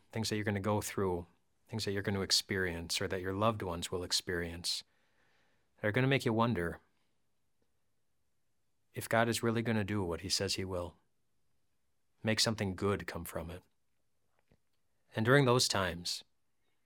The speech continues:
I want you to think about one thing. A day in the history of the world where it looked like God's ability to do anything good was dying. The day that Jesus,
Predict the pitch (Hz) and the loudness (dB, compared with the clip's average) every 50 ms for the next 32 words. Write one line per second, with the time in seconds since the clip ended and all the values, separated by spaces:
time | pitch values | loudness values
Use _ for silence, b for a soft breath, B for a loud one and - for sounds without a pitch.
0 | _ _ _ _ _ _ _ _ _ _ _ _ _ _ _ _ _ _ _ _ | _ _ _ _ _ _ _ _ _ _ _ _ _ _ _ _ _ _ _ _
1 | _ _ - - - 107 113 113 - - 110 - 120 104 104 101 92 90 90 101 | _ _ -14 -6 -2 -2 0 0 0 -2 -2 -2 -2 -2 2 2 2 2 2 0
2 | 104 110 104 - 90 87 90 92 _ _ _ _ _ _ _ _ _ _ _ _ | -2 -2 -4 -4 -8 -8 -10 -14 _ _ _ _ _ _ _ _ _ _ _ _
3 | _ _ _ _ _ _ _ _ _ _ _ _ _ _ _ _ _ _ _ _ | _ _ _ _ _ _ _ _ _ _ _ _ _ _ _ _ _ _ _ _
4 | _ _ _ _ - - 101 113 120 131 127 110 - 120 120 - - 135 123 123 | _ _ _ _ -4 2 4 6 6 6 4 2 2 2 0 2 2 2 2 2
5 | 117 101 85 87 87 85 78 80 80 - - 98 95 92 92 90 92 98 104 117 | 2 0 0 2 0 2 0 0 -2 -4 -2 -2 0 0 0 -2 -4 -4 0 0
6 | 151 151 - - - 98 87 82 80 76 78 - - - _ _ _ - - 98 | 0 0 0 -8 -6 -4 -2 -2 -2 -4 -6 -10 -14 -16 _ _ _ -4 0 2
7 | 98 104 107 110 - 95 87 80 95 95 92 92 85 90 85 82 82 82 92 87 | 2 4 2 2 0 -2 -2 -2 -2 -2 -2 -4 -4 -4 -6 -6 -6 -6 -4 0
8 | 92 117 127 120 - 90 82 80 80 76 76 - - _ _ _ _ _ _ _ | 0 0 0 -2 -4 -6 -6 -6 -8 -10 -12 -14 -20 _ _ _ _ _ _ _
9 | _ _ _ _ _ _ _ _ _ _ _ _ _ _ _ _ _ _ _ _ | _ _ _ _ _ _ _ _ _ _ _ _ _ _ _ _ _ _ _ _
10 | _ _ _ - 98 90 90 87 92 90 90 85 80 82 85 90 87 _ _ _ | _ _ _ -6 -6 -4 -2 -2 -2 -2 -2 -4 -8 -10 -12 -14 -18 _ _ _
11 | _ _ _ _ _ _ _ _ _ _ _ _ _ _ _ _ _ _ _ _ | _ _ _ _ _ _ _ _ _ _ _ _ _ _ _ _ _ _ _ _
12 | _ _ _ _ _ _ _ _ _ _ _ _ _ - - 98 101 101 101 90 | _ _ _ _ _ _ _ _ _ _ _ _ _ -6 -2 0 2 2 2 2
13 | 98 92 - 117 117 101 90 82 85 - - - - | 0 0 2 2 2 2 2 -2 -2 -4 -4 -6 -8